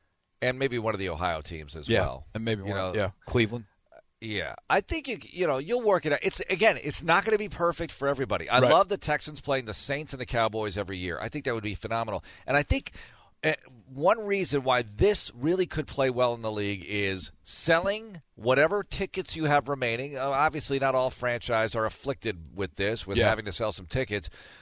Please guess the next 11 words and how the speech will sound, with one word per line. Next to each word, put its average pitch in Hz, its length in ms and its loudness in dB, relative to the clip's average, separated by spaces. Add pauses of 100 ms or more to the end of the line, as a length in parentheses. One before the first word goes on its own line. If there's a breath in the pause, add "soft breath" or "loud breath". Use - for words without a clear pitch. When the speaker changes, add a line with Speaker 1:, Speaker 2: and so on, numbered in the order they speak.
(140 soft breath)
Speaker 1:
but 123 160 2
selling 170 360 4
whatever 165 300 4
remaining 147 320 0
tickets 143 320 -6
you 123 80 -2
have 117 200 2
on 113 120 0
a 110 60 0
regional 135 440 -2
basis 107 440 -2